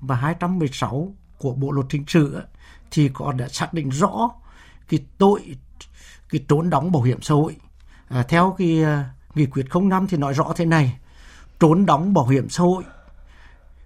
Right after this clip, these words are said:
quy định tại điều hai trăm mười sáu Bộ luật hình sự là hành vi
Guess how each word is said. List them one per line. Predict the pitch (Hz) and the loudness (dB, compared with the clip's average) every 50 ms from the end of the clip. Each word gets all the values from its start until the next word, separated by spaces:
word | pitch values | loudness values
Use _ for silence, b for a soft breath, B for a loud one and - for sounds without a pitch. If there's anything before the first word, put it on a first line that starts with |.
| b b - | b b 2
quy | 202 226 233 | 4 4 6
định | 196 196 185 170 - | 6 4 2 2 -2
tại | - 160 131 143 | -2 -2 0 2
điều | 160 165 165 147 | 4 4 4 4
hai | 139 131 175 196 208 214 - | 2 2 4 4 2 4 2
trăm | 208 202 214 214 | 0 2 4 6
mười | 196 175 151 | 6 4 4
sáu | - - 131 110 131 170 202 202 | 2 -2 -2 -2 -2 -4 -4 -2
Bộ | 185 170 170 | 0 0 2
luật | 165 156 143 135 - | 2 2 0 2 0
hình | 170 156 | 0 0
sự | - - 190 190 175 156 - - - - - - b b b b b b b b b - | 2 2 2 2 2 0 -4 -14 -20 -20 -20 -20 b b b b b b b b b -2
là | 127 147 160 156 | 2 2 2 4
hành | 151 175 160 156 156 143 | 2 2 2 2 0 0
vi | 139 165 180 196 214 226 | 2 4 4 6 4 2